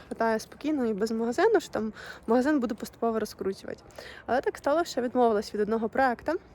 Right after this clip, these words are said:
м, С М М. Більше його не веду, і тепер стало сцикотно, бо то, що <laughs> тепер там мені, умовно, хватить лише на квартиру.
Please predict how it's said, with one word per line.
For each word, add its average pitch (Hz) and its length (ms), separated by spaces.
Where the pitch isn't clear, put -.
м, 226 280
С 240 140
М 247 100
М. 254 200
Більше 247 360
його 233 140
не 226 160
веду, 277 360
і 202 60
тепер 240 260
стало 277 300
сцикотно, 214 580
бо 320 80
то, - 140
що 330 220
<laughs> 311 80
тепер - 360
там 262 220
мені, 254 220
умовно, 247 760
хватить 240 360
лише 247 180
на 240 140
квартиру. 233 460